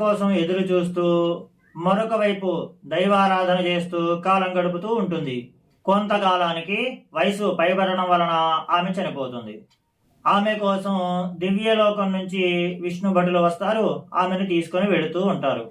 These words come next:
అలా విష్ణులోకానికి వెళుతూ ఉన్న ఆమె నరకంలో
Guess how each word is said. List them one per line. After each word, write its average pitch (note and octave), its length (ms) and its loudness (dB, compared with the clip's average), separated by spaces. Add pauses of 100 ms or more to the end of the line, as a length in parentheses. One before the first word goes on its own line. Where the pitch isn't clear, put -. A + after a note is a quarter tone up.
(340)
అలా F3+ 180 4 (440)
విష్ణులోకానికి G#3 760 0
వెళుతూ G3 280 0 (100)
ఉన్న F#3 120 -2 (300)
ఆమె G3 200 2 (560)
నరకంలో F#3+ 460 2